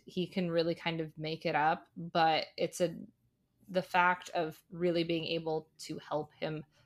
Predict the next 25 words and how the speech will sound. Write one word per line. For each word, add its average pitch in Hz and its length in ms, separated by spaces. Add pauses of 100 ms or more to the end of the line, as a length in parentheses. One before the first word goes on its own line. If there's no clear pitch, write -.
(240)
that 160 320
way. - 320
And 185 220 (120)
there's 220 220
no 240 140
way 226 180
to 220 140
really 202 320
know 175 200
for 175 200
sure. 170 400 (260)
They 180 220
can 180 200
talk 170 340
to 180 100
him 170 360 (320)
and 170 220
think 175 320
and 170 160
see 175 240
his, 165 360 (360)
uh, 160 400 (100)
play 175 600
and 165 260
think, 170 380